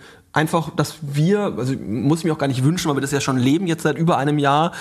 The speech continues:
einfach genau mit den Werten, die wir gegründet haben, dass wir die halt weiter vertreten so, dass wir einfach halt, ähm, für Dinge uns stark machen, die wir so tun wollen und dass, äh, Geld immer eine untergeordnete, ähm, Rolle spielen sollte in, in den Entscheidungen, die wir so treffen.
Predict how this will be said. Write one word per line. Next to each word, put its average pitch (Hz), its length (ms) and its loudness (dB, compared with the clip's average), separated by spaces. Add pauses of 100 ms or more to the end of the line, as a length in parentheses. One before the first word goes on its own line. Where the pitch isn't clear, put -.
(180)
einfach 147 220 2
genau 139 260 2
mit 156 200 0
den 151 220 2
Werten, 147 320 0
die 139 80 2
wir 127 80 -2
gegründet 160 380 -2
haben, 151 100 2
dass 135 140 -4
wir 131 80 2
die 127 100 2
halt 123 140 2
weiter 135 320 2
vertreten 208 500 0
so, 240 220 2
dass - 180 -2
wir 139 80 0
einfach 139 240 -2
halt, 131 300 0
ähm, 127 240 0
für 127 100 -2
Dinge 147 320 0
uns - 140 -6
stark 139 320 0
machen, 151 180 2
die 123 140 -6
wir 120 60 -2
so 120 100 -4
tun 123 260 -4
wollen 165 280 0 (340)
und 135 300 0
dass, 131 260 -4
äh, 117 260 -4
Geld 131 300 0
immer 143 240 0
eine 120 140 -4
untergeordnete, 170 920 0
ähm, 143 420 0
Rolle 151 440 0
spielen 143 440 0
sollte 156 340 2
in, 147 300 0 (160)
in 143 220 -2
den 147 120 2
Entscheidungen, 147 460 0
die 139 120 0
wir 143 100 2
so 135 80 -2
treffen. 214 540 -2